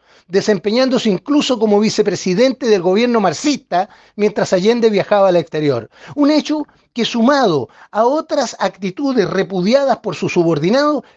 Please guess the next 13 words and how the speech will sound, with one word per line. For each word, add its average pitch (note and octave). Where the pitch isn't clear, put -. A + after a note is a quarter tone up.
fueron C4+
minando B3
el E3
consagrado G3
respeto A3+
a -
la G3
jerarquía E3+
y D3+
a D#3+
la D#3+
disciplina E3
militar G3